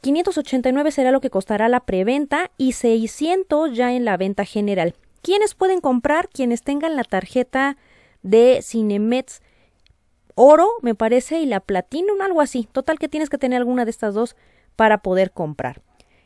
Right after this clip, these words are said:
Por supuesto, seguramente terminará en manos de los revendedores, como ya es malamente costumbre en México.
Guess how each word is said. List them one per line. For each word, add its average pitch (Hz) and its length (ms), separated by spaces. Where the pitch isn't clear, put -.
Por 226 220
supuesto, 440 420
seguramente 403 560
terminará 320 680
en 196 140
manos 240 320
de 233 80
los 226 120
revendedores, 254 680
como 190 220
ya 220 80
es - 240
malamente 214 580
costumbre 226 580
en 214 160
México. 156 480